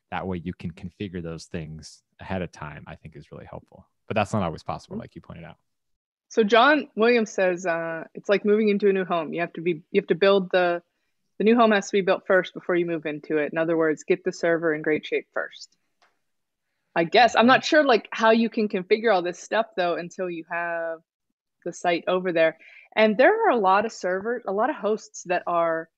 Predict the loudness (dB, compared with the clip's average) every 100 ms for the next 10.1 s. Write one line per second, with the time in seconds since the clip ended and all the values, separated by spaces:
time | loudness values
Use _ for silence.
0 | _ _ _ -12 -4 0 2 2 -2 0
1 | 2 2 0 -6 -2 0 2 0 -4 -8
2 | -4 -2 0 -2 0 0 0 -4 -6 -4
3 | -4 -6 -8 -8 -8 -8 -8 -10 _ _
4 | _ 0 2 2 2 4 6 4 4 0
5 | 0 -2 -4 -4 -2 -2 -2 -8 0 0
6 | 0 -4 -8 -4 0 2 2 2 4 4
7 | 2 -4 -2 0 0 0 -2 0 -2 -2
8 | -4 -6 -6 -2 -4 -2 -6 -4 -8 -6
9 | -6 -6 -6 -6 -8 -8 -10 -8 -4 -4
10 | -4